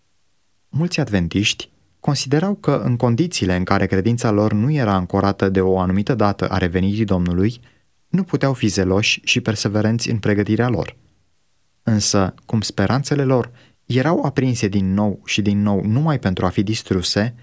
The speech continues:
credința lor a primit o lovitură atât de puternică încât a fost aproape cu neputință să mai fie impresionați de marile adevăruri ale profeției. Citat din Cartea Tragedia Veacurilor, pagina trei sute șaptezeci și cinci.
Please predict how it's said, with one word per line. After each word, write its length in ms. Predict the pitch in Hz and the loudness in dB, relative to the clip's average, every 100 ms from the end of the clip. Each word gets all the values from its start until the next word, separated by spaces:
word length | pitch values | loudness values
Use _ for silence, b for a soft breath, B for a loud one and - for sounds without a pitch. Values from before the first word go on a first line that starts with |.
| b b _ _ _ - | b b _ _ _ -4
credința 480 | 135 131 190 - | -2 0 -2 -2
lor 220 | 117 107 120 | 0 0 0
a 100 | 117 | -2
primit 340 | 117 107 107 - | 0 -2 -2 -4
o 60 | |
lovitură 540 | 120 104 101 - 107 95 | -2 0 -2 0 0 2
atât 240 | 101 143 | 0 -4
de 160 | - 165 | -4 -4
puternică 720 | 165 139 107 107 110 120 120 B B B | -2 -2 0 -2 -2 -4 -4 B B B
încât 380 | 131 - 170 | -4 -2 -4
a 140 | - 127 | -2 -2
fost 280 | - 120 127 | -2 -2 -2
aproape 320 | 120 120 120 | 0 0 -2
cu 180 | - 113 | 0 0
neputință 720 | 139 - 160 113 110 110 - b b | 0 -2 -2 -2 0 -2 -4 b b
să 180 | - - | -4 -2
mai 160 | 131 120 | 0 -2
fie 200 | - 180 | -2 -4
impresionați 680 | 160 113 - 98 101 - 110 | -2 -2 -2 0 -2 -2 -2
de 120 | 101 | 0
marile 380 | 98 123 139 135 | 0 0 0 0
adevăruri 540 | 110 98 95 95 - | 0 0 0 0 -2
ale 180 | 110 104 | -2 -2
profeției. 800 | - 101 110 - 98 90 80 - _ _ _ _ _ _ _ _ _ | -2 -2 -2 -2 -4 -4 -8 -14 _ _ _ _ _ _ _ _ _
Citat 400 | - 107 107 - | -6 -2 -2 -2
din 160 | 120 | -4
Cartea 280 | 104 98 - | -2 -4 -4
Tragedia 460 | 90 98 98 95 92 | -4 -2 0 0 0
Veacurilor, 580 | 95 92 107 107 107 - b b b | -2 -2 0 0 0 -4 b b b
pagina 340 | - 127 127 127 | -4 -2 -2 -2
trei 160 | 127 | -2
sute 220 | 117 - | -2 -2
șaptezeci 440 | 110 107 107 101 101 | -2 -2 -4 -2 -2
și 120 | 104 | -2
cinci. 440 | 98 82 - - | -2 -2 -6 -10